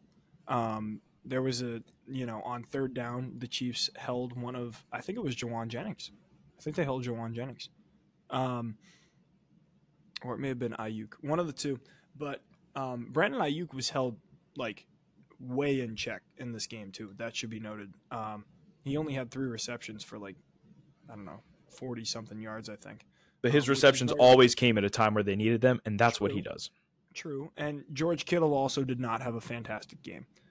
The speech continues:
Speaker 1: Um, but that being said, like, yes, I agree with you. Like, I think that Kyle Shanahan made the correct decision by taking the ball first and giving himself a chance to win the game.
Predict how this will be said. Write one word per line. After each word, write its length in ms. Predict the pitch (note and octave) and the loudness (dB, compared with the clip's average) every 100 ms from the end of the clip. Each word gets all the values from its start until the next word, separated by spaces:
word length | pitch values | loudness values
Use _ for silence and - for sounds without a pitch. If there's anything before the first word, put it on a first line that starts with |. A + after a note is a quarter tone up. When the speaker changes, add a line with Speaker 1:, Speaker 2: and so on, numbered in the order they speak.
| _ _ | _ _
Speaker 1:
Um, 440 | C3+ B2 A#2 A#2 - _ _ _ | -2 -2 -4 -8 -14 _ _ _
but 160 | D3+ C#3+ | 2 4
that 180 | D3+ C#3 | 2 2
being 220 | D3 C3+ | 0 0
said, 300 | - F3 D3+ | 0 0 -2
like, 280 | C3 B2+ - _ - _ _ _ - | -4 -6 -10 _ -20 _ _ _ -10
yes, 340 | C#3+ D#3+ B2 | 0 0 0
I 100 | C3 C3 | -2 -2
agree 260 | B2+ E3 | -2 0
with 140 | D3 A2+ | 0 -2
you. 140 | A2 | -6
Like, 200 | A2+ A2+ | -6 -4
I 100 | A2+ | -4
think 280 | A#2+ C3+ B2+ | -4 -4 -4
that 200 | C#3+ B2 - | -4 -4 -8
Kyle 260 | - - D#3+ | -4 -2 0
Shanahan 500 | - B2 A#2+ B2 C3 | 0 -2 -2 -6 -6
made 180 | A#2 A#2 | -6 -6
the 60 | |
correct 280 | C3+ C3 A#2+ | -8 -6 -6
decision 480 | - C#3 B2 A#2 C3 | -4 -4 -4 -4 -4
by 320 | A#2 G#2+ A#2 B2 | -4 -4 -6 -8
taking 320 | - A#2+ C3 | -10 -8 -6
the 60 | C#3 | -4
ball 200 | B2+ B2 | -2 -4
first 420 | - A#2 B2 - | -6 -8 -8 -8
and 160 | A#2+ A2+ | -8 -8
giving 220 | A#2+ B2 | -6 -6
himself 380 | B2+ B2 B2 A#2+ | -4 -4 -4 -6
a 80 | - | -8
chance 340 | A#2 A#2 A#2+ - | -6 -6 -6 -6
to 100 | C#3 | -4
win 240 | A#2+ B2 | -4 -4
the 60 | C#3 | -4
game. 360 | A#2+ A2+ B2 | -6 -8 -8